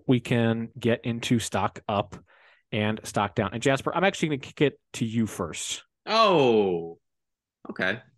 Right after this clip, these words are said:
Speaker 2: That's fine. <laughs> Uh, yeah, I'm gonna actually go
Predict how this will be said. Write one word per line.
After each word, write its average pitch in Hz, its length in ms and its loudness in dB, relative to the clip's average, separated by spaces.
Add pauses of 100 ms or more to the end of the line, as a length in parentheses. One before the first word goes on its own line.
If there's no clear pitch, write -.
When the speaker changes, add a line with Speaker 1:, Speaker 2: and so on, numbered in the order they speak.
(140)
Speaker 2:
That's - 160 -2
fine. 92 220 -2 (500)
<laughs> - 760 2 (1080)
Uh, 180 340 8
yeah, 214 240 6
I'm 185 140 4
gonna 196 200 6
actually 175 460 4
go 151 420 4